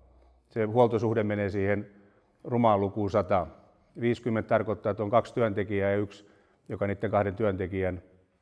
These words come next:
voimin saa rahoitusta. Niin tää matala kynnys osallistua.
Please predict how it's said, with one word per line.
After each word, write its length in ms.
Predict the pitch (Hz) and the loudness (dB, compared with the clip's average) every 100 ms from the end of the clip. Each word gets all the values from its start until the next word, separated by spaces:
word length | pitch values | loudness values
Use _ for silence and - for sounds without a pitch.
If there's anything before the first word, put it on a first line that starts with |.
| - | -12
voimin 400 | 107 98 95 95 - _ _ _ _ _ _ - _ | -6 -4 -4 -8 -14 _ _ _ _ _ _ -20 _
saa 320 | - 110 101 - - - - | -6 -2 0 -2 -10 -18 -2
rahoitusta. 720 | 117 117 110 101 92 - - - _ _ _ _ | 2 2 2 -2 -8 -10 -14 -16 _ _ _ _
Niin 160 | 127 120 | -4 2
tää 160 | 135 | 4
matala 440 | 143 170 202 180 143 | 4 4 6 8 6
kynnys 420 | 151 170 139 123 | 4 2 2 0
osallistua. 960 | 147 143 127 113 - - 107 92 - | 4 6 4 2 -4 -2 0 0 -4